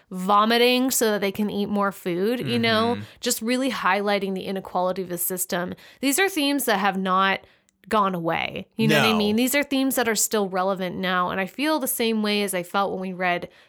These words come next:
Speaker 1: the fifth Harry Potter book.
Speaker 2: Yes, yeah.
Speaker 1: Where I was like, I feel like this is hitting me harder reading it now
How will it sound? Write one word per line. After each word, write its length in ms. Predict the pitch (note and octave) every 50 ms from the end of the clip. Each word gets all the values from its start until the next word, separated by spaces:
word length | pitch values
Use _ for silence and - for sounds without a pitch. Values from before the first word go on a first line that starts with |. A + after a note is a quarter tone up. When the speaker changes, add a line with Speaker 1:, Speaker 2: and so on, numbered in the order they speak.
| _
Speaker 1:
the 80 | - G3+
fifth 240 | - - G#3+ G#3 -
Harry 240 | - A3 G3+ G3 F#3+
Potter 580 | - - - E3 E3+ F#3+ G3 G3+ G#3+ A3 A3+ - _ -
book. 300 | - A3+ A#3+ B3 D3 C3
Speaker 2:
Yes, 480 | C#3+ D3 C#3 B2+ G#2 E2 - - - -
yeah. 220 | - A2+ - - -
Speaker 1:
Where 100 | A#3+ A#3+
I 80 | A#3
was 180 | A#3 A#3 A#3+ A3+
like, 240 | A#3+ A#3 A3+ A3+ - - - - - _
I 100 | A#3 C4+
feel 240 | C4 - - E4+ F4+
like 160 | G4 G#4 G#4
this 160 | G4+ F#4 F#4 D#4
is 140 | C4+ A3
hitting 360 | - G#3 A#3+ A3+ B3 A#3+ A#3 A3+
me 340 | A3 G#3+ G#3 G3+ G3 F#3+
harder 840 | F3 E3 - G3 G#3+ G#3 G#3 G3+ G3 F#3+ F#3 E3 E3 E3 E3 E3+ E3 - _ _ _ _ _
reading 320 | A3 A#3+ B3+ B3 A#3+ A3 G3+
it 120 | G3 -
now 800 | - G3 G3 F#3+ F#3 F#3 F#3+ F#3+ F3+ F3 E3 E3 E3+ - E3+